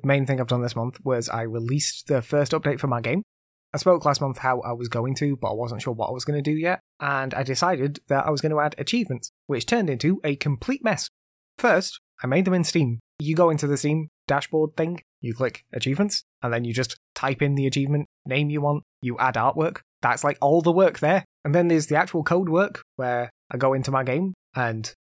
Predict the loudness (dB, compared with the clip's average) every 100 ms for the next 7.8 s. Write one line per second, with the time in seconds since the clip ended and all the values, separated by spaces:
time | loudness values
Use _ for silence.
0 | -4 0 2 2 2 2 2 -2 -2 -2
1 | -2 -2 -2 -4 -4 -4 -4 -4 -4 -4
2 | -6 -6 -4 -6 -6 _ -2 -2 0 -2
3 | -2 -2 -4 -8 _ -6 -4 -4 -4 -4
4 | -6 -4 -6 -4 -4 -4 -6 -4 0 2
5 | 2 0 -2 -2 -4 -4 -2 -4 -2 -2
6 | -2 -2 -4 -4 -4 -4 -4 -4 -4 -4
7 | -6 -4 -4 -4 -4 -4 -2 -6